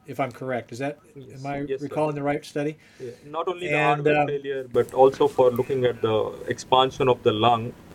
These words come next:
Speaker 2: post, uh, chest wall injury in twelve months' time, sir.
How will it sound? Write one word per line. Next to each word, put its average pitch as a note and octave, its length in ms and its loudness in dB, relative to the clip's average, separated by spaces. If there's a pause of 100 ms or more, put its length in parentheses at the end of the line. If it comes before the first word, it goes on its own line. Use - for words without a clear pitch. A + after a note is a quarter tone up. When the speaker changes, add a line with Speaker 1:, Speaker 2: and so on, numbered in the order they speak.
(320)
Speaker 2:
post, B2+ 360 6
uh, A2+ 340 0 (140)
chest A#2+ 220 2
wall A#2+ 220 2
injury A#2 320 2 (120)
in A2+ 140 -2 (120)
twelve A2+ 280 2
months' G#2+ 300 -12
time, G2+ 180 -2 (100)
sir. F#2+ 100 -10